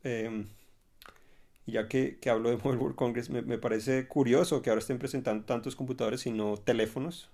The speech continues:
o celulares como anteriormente sucedía. Obviamente presentaban también muchos computadores Lenovo. Lenovo también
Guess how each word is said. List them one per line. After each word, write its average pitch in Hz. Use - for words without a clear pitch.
o 135
celulares 107
como 120
anteriormente 110
sucedía. 120
Obviamente 139
presentaban 113
también 113
muchos 110
computadores 113
Lenovo. 110
Lenovo 107
también 107